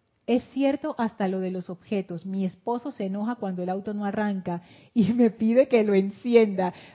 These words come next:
Yo lo hago con amor y enciende de inmediato". <laughs> ¡Ay, se ríe!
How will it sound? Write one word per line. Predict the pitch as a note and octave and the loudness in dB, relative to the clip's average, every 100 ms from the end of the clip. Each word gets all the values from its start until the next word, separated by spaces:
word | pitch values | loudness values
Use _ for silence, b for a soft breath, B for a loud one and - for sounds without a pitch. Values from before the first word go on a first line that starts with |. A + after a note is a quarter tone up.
| - | -2
Yo | G#3+ | 0
lo | A3+ B3 | 2 2
hago | C4+ C#4+ | 2 0
con | A3 | 0
amor | G3+ G#3 B3 B3+ | -2 0 0 2
y | A#3+ | 2
enciende | A3+ A3+ A3 A#3 | 2 4 4 6
de | C4 | 6
inmediato". | A#3+ G#3 G3+ A3+ G#3+ G#3 | 6 2 6 8 6 4
<laughs> | A3 | 0
¡Ay, | D4 D#4 D#4 C#4+ D4+ D#4+ F#4+ | 2 6 6 6 6 6 6
se | - G#4 | 8 8
ríe! | - G#4+ A4 A3 G#4+ F#4 - G#4+ B3+ - | 10 10 8 6 4 2 2 2 0 0